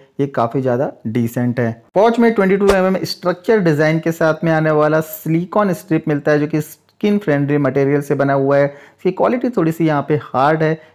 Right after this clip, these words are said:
लेकिन लॉन्ग लास्टिंग यूज़ के लिए काफ़ी बेहतर है। यहाँ पे दोस्तों दोनों तरफ आपको प्रो वॉच की ब्रांडिंग मिल जाती है, specially ये ब्रांडिंग मुझे काफ़ी बढ़िया लगी। तो ये लगना चाहिए कि आप ब्रांडेड वॉच यूज़ कर रहे हो।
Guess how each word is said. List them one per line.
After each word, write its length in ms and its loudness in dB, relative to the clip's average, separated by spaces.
लेकिन 200 -2
लॉन्ग 260 -2
लास्टिंग 400 0
यूज़ 200 -2
के 100 -4
लिए 100 0
काफ़ी 280 -2
बेहतर 380 0
है। 100 2
यहाँ 260 -2
पे 80 -2
दोस्तों 320 -2
दोनों 320 0
तरफ 380 0
आपको 360 -2
प्रो 100 0
वॉच 280 -2
की 120 -4
ब्रांडिंग 440 -2
मिल 120 0
जाती 340 0
है, 100 0
specially 460 -2
ये 60 2
ब्रांडिंग 320 -2
मुझे 160 -2
काफ़ी 320 -2
बढ़िया 240 0
लगी। 220 -2
तो 340 -8
ये 40 0
लगना 240 0
चाहिए 300 0
कि 200 -4
आप 300 0
ब्रांडेड 540 0
वॉच 320 0
यूज़ 200 -2
कर 160 -2
रहे 120 0
हो। 140 -2